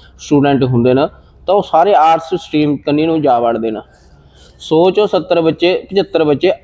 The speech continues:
ਆਰਟਸ 'ਚ ਜਾਂਦੇ ਨੇ ਔਰ ਦਸ, ਅ, ਦੋ ਚਾਰ ਬੱਚੇ ਮੈਡੀਕਲ ਔਰ ਨਾਨ ਮੈਡੀਕਲ ਵਿੱਚ ਆਉਂਦੇ ਨੇ। ਇਹ ਨਹੀਂ ਵੀ ਬੱਚੇ ਆਪਣੇ ਇੰਟੈਲੀਜੈਂਟ ਨਹੀਂ ਹੈਗੇ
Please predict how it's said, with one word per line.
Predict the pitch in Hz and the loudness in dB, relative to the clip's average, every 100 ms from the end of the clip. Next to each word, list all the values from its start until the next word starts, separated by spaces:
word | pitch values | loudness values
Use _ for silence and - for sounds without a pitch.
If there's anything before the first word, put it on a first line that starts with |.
| - | -2
ਆਰਟਸ | 151 143 139 - | 2 2 -2 -2
'ਚ | |
ਜਾਂਦੇ | 180 175 190 | 0 0 0
ਨੇ | 202 | -2
ਔਰ | 190 175 160 147 | -2 -2 -4 0
ਦਸ, | 151 156 | 0 0
ਅ, | - - 165 147 | -4 -2 -2 0
ਦੋ | 147 170 | 0 0
ਚਾਰ | 175 160 | 0 0
ਬੱਚੇ | 143 131 160 | -2 -2 -2
ਮੈਡੀਕਲ | 151 139 143 156 | 0 0 0 0
ਔਰ | 160 | 0
ਨਾਨ | 143 131 131 | 0 0 0
ਮੈਡੀਕਲ | 127 123 131 180 _ _ _ - | 0 0 -2 -4 _ _ _ -4
ਵਿੱਚ | 139 151 | -2 0
ਆਉਂਦੇ | 135 120 | 0 0
ਨੇ। | 113 - - - | -2 -8 -6 0
ਇਹ | 220 | 2
ਨਹੀਂ | 254 254 | 2 2
ਵੀ | 254 | 2
ਬੱਚੇ | 196 165 202 | 0 0 0
ਆਪਣੇ | 196 196 202 | 2 2 0
ਇੰਟੈਲੀਜੈਂਟ | 156 139 139 165 180 156 | 0 0 0 2 0 0
ਨਹੀਂ | 147 131 | -2 0
ਹੈਗੇ | 127 147 | 0 -2